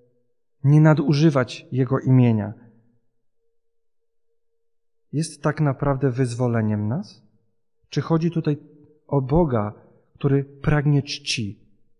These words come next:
No oczywiście, że nie. Chodzi o to, aby to nam pewną rzecz uzmysłowić, że Pan Bóg jest godny szacunku. Dlaczego?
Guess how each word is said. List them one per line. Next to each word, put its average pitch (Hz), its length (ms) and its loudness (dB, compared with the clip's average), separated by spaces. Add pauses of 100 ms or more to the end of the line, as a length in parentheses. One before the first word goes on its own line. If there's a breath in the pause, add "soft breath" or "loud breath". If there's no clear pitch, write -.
(720)
No 151 120 -2
oczywiście, 151 540 -4
że 107 160 -6
nie. 98 180 -8 (520)
Chodzi 156 280 2
o 175 140 6
to, 147 240 0 (320 loud breath)
aby 147 280 2
to 151 340 -4
nam 151 400 4
pewną 131 360 0
rzecz 123 200 -4
uzmysłowić, 123 840 -6 (180 soft breath)
że 147 140 -4
Pan 185 300 0
Bóg 175 160 -6
jest 160 160 -8
godny 170 320 2
szacunku. 160 800 -6 (800)
Dlaczego? 135 680 0